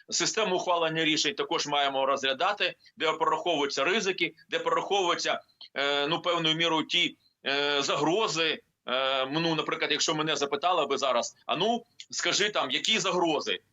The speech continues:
А я там напишу, там, припустимо, для Європарламенту або для американців, скажуть, такий Сокві-, е, Димов написав, що він,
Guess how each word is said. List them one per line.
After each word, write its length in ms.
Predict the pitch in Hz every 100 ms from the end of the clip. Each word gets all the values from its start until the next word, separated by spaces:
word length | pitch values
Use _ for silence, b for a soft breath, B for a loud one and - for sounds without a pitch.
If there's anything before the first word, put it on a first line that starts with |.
| -
А 60 | 127
я 100 | 180
там 200 | 160 156
напишу, 380 | 160 156 262
там, 160 | 262 139
припустимо, 520 | 139 143 147 139 139
для 140 | 131 147
Європарламенту 840 | 160 151 147 143 165 202 143 139
або 180 | 139 143
для 140 | 151
американців, 580 | 147 143 143 143 - 123
скажуть, 320 | - 160 151
такий 240 | 143 160 180
Сокві-, 360 | 165 156 165 - B
е, 180 | 135 139
Димов 340 | 131 208 135 123
написав, 580 | 139 156 - 170 - _ B
що 240 | - - 156
він, 240 | 180 160